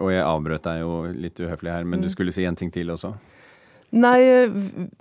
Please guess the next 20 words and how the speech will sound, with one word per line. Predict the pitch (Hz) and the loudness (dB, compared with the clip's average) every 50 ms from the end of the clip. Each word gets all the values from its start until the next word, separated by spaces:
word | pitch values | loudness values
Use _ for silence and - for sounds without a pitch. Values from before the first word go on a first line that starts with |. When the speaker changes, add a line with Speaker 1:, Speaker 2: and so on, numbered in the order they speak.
| _ - - - 101 110 - - 180 | _ -20 -18 -16 -14 -12 -8 -6 -2
Speaker 2:
den | 170 - 214 226 240 | 2 4 6 6 6
raske | 240 240 233 - - - - 220 | 6 4 2 0 -2 -2 0 2
endringen, | 214 190 156 156 160 160 170 196 214 214 202 | 2 2 2 2 0 2 4 4 4 4 4
den | 190 190 196 | 2 2 0
forbedringen, | 190 - - 214 185 151 135 180 160 147 143 135 127 147 147 170 190 247 302 330 294 233 - - - - - - | 0 -2 -4 -4 -4 0 0 2 2 2 0 0 -2 -2 -2 0 2 2 2 2 0 -2 -4 -14 -20 -20 -16 -8
den | 151 147 175 208 247 | -2 0 2 2 0
kommer | 233 - - 160 156 160 | -2 -2 -6 -4 -2 -2
jo | 180 196 | 0 2
veldig | 202 185 151 156 | 0 0 0 -2
store | 175 - - - - 196 190 160 143 147 156 160 | -4 -6 -8 -10 -8 -6 -6 -6 -4 -4 -4 -2
deler | 160 160 147 131 131 143 143 139 | -2 -2 -2 -2 -4 -4 -4 -4
av | 135 131 131 131 | -4 -6 -6 -8
befolkningen | - 156 - 139 131 - - - 156 156 160 156 | -10 -10 -10 -10 -12 -10 -10 -8 -6 -6 -6 -6
til | - 175 165 170 | -6 -6 -6 -6
gode, | 160 190 180 156 143 151 233 294 285 262 _ - - - 180 - | -6 -6 -6 -4 -2 -2 -2 -2 -2 -4 _ -20 -20 -16 -8 -4
men | 190 180 185 185 190 190 196 202 196 180 | 0 2 2 4 4 4 4 2 2 0
der | 151 165 160 175 196 202 | 0 0 0 0 0 -2
er | 180 156 156 | -2 -4 -4
det | 165 | -4
altså | 165 160 - - | -4 -6 -6 -8